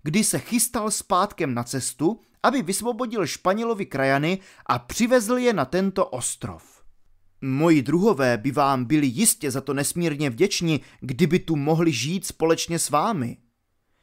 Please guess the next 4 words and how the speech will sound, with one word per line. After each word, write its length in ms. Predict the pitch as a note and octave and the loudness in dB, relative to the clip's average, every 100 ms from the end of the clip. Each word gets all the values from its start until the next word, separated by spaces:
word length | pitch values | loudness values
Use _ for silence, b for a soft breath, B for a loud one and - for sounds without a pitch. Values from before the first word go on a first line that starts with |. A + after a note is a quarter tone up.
| _ _ _ | _ _ _
Toho 240 | D3+ F3 B2+ | 4 4 4
večera 520 | D3 - E3 B2+ G#2+ b b | 2 0 2 2 0 b b
nemohl 760 | A#2 B2+ F3 G3+ G#3+ E3+ C3+ A2+ | -4 2 4 6 4 4 2 0
Robinson 680 | C#3+ D#3 F3+ D#3 D3+ D#3+ | 0 0 0 -2 -2 -2